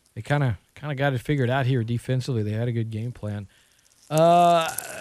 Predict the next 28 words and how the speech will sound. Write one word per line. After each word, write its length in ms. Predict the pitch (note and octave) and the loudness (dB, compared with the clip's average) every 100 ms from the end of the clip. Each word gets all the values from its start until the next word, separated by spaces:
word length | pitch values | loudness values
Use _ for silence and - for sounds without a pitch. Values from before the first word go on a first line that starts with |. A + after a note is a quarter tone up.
| G3+ G#3 G#3+ A#3 G#3+ | -12 -10 -10 -12 -8
I 80 | G3+ | -8
think 240 | E3+ A3+ | -2 0
it's 100 | G3 | 0
gonna 200 | - G#3+ F#3+ | 2 2 2
be 120 | F3+ | 0
close, 440 | - G3 F#3+ E3 | 2 4 4 2
but 140 | - E3 | 2 0
I'll 100 | D3+ | 2
take 240 | E3+ C#3+ | 0 0
the 80 | C#3 | -2
Cards. 640 | - D3 C#3+ C#3 A#2+ - | 0 4 4 2 0 -4
Uh, 100 | C#3+ | -4
Dolphins, 480 | B2 D#3 D#3 D3+ B2+ | 2 2 2 0 -4
Jets. 600 | A2 C#3+ C#3 - - - _ _ _ _ _ C3+ | 0 0 2 -2 -10 -18 _ _ _ _ _ -4
I 80 | |
think, 340 | A#2+ C#3+ A#2 C3 | -2 -2 -2 0
um, 360 | B2+ A#2 G#2+ - _ _ - | 2 2 -2 -8 _ _ -4
you 120 | A#2+ | -2
know, 220 | G2 G2 - _ | -2 -8 -14 _
I, 60 | A#2+ | -10
I, 220 | B2 B2 B2+ - | -8 -8 -10 -14
it's, 280 | A#2+ - - _ | -16 -16 -20 _
the 80 | - | -10
Jets 340 | A#2+ C3+ - - | -2 0 0 -6
are 100 | G2+ | -8
winless. 540 | G#2+ G#2 E2 E2 - - | -6 -8 -10 -14 -12 -6
This 180 | A2 G#2 | -6 -6
is, 280 | F2+ - | -8 -12